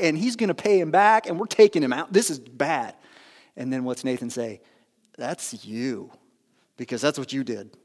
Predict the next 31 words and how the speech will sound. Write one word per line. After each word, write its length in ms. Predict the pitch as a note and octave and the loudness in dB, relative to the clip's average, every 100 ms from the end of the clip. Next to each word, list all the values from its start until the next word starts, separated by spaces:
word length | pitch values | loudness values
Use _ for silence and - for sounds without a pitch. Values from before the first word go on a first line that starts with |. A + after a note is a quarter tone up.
| _ | _
You 220 | C3+ E3 | -2 0
and 80 | E3 | 2
all 100 | E3 | 0
your 160 | E3+ | 0
wives, 640 | E3 D3+ E3 E3+ E3+ - - | 2 4 4 0 -2 -6 -8
you 120 | - D#3 | -8 -2
went 140 | E3 | -2
and 80 | C#3+ | -2
took 160 | F3 | -4
somebody 320 | - E3 D3+ C#3+ | -2 0 2 2
else's 300 | C3+ C#3+ C#3+ | 2 0 -2
only 240 | C3 B2 | -2 -2
wife." 400 | A2 G#2 - - - - - - _ _ - | -4 -6 -10 -18 -20 -20 -20 -20 _ _ -10
And 360 | C3+ C3 B2+ - | -6 -6 -8 -12
David 460 | - C#3 D#3 B2+ A#2+ | -6 -2 -2 -2 -6
had 220 | A#2+ A2+ | -6 -10
to 120 | G#2+ G#2 _ | -12 -14 _
deal 480 | C3+ D3+ E3 G#2+ A2 | -6 0 0 0 -8
with 140 | A#2 | -10
this 180 | C3 - | -10 -6
message, 560 | C3+ G#3 - - - - _ _ | -6 -6 -10 -14 -20 -20 _ _
right? 300 | C3+ D3 F#3+ - - | -4 -2 -2 -8 -4
That's 320 | - G3+ G#3+ - | 2 2 2 -6
an 140 | F3+ | -2
example 460 | F3 D3 F3 F#3 F#3+ | -2 -2 -4 -2 2
of 180 | D#3+ D#3+ - - | 2 2 -8 -20
forthtelling. 960 | - F#3 F3 F3 - D#3+ D3 B2+ G2+ - - _ _ | 0 4 4 2 -4 -2 0 0 -6 -16 -20 _ _
It's 220 | C#3+ - | -4 -2
telling 460 | - E3 F3+ F3+ F3+ | -2 2 4 2 -2
it 140 | F#3 - D3 | -6 -8 -4
how, 360 | C3+ C3+ C3+ | -2 -2 -6